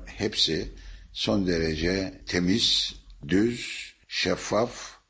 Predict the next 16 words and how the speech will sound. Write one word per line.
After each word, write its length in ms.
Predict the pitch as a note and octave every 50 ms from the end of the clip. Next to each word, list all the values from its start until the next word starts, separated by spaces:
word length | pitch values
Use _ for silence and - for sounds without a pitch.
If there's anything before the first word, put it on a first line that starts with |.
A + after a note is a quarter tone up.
| _ _ _
ve 300 | - C#3 A2 A2 G#2 -
tahsilleri 680 | - - G2+ G2+ F2+ - - G2+ F#2+ G2 G2 F#2+ F#2+ F2+
de 260 | F#2 F2+ F2+ E2 - -
muntazam. 720 | F2+ F2 F2 D#2+ - D#2+ D2+ C#2 E2+ F2+ G2 G#2+ G#2+ - - _ _ _ _
Büyük 340 | - - E2+ F2+ F#2+ F2+ -
oğlan 440 | E2 F2 F2+ F2 F2+ F2 F2+ F#2 - - - - - _ _ _ _ _ _ _
Avusturya'da 720 | - G2 F#2 F#2 F2 - - - F#2 F2+ F2+ F2 E2 F2 D2+
okudu, 560 | C#2+ C#2+ - - D2 C#2+ E2 F2 F#2+ F2+ E2+ - - _ _ _ - -
Viyana 300 | - E2 E2 D#2+ D#2+ D#2+
Teknik 360 | - - - - E2+ D#2+ -
Üniversitesi'nde, 840 | E2 D#2 D#2+ D2+ D2+ D2 C#2+ - - D2 - - D2+ D2 D2 D#2 D2+
sonra 280 | - - F2 E2+ E2
Orta 280 | D#2+ D#2 D#2 - - D#2+
Doğu 180 | E2 D#2+ D#2 -
Teknik 380 | - D#2 C#2+ - D#2+ C#2+ -
Üniversitesi'nde. 920 | E2 C#2+ C#2+ C#2 C2+ C#2 - - - C2+ - - C#2 C2+ C2+ D#2 F2 G2 -